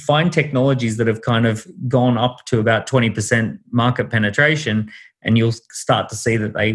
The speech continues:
really take off. Um, so that you can kind of have a look at what's going on and, um, and look for the disruptive trends that are, that are happening.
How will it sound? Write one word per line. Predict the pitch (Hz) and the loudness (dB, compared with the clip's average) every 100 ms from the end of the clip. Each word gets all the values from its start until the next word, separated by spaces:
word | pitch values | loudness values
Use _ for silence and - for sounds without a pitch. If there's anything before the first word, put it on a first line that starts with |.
| - | -2
really | 123 120 104 | 0 0 0
take | 101 110 104 | -2 -4 0
off. | 131 117 - - - - - _ - | 2 2 0 -10 -20 -20 -20 _ -2
Um, | 110 104 104 117 | 2 2 0 0
so | 131 | 0
that | 113 - | 0 -2
you | 127 | 0
can | 123 | 0
kind | 117 135 131 | 2 0 2
of | 123 | 2
have | 104 | 2
a | |
look | 110 120 | 0 0
at | 110 - - | 0 -2 -8
what's | - 117 110 - | -2 -2 -2 -2
going | 120 110 113 | 0 2 2
on | 120 120 113 | 4 4 4
and, | 104 104 104 - - - _ - | 2 2 0 -8 -20 -20 _ -6
um, | 117 107 101 107 | 0 4 4 4
and | 110 117 | 4 4
look | 123 127 | 4 0
for | 117 - | -6 -4
the | 107 107 | -2 0
disruptive | 107 - 104 - 104 | 0 0 0 0 -8
trends | - 113 110 107 107 | 0 0 2 0 0
that | 101 | 0
are, | 104 104 - | 0 0 -4
that | 101 | -4
are | |
happening. | 107 143 - 104 107 | 0 0 2 0 0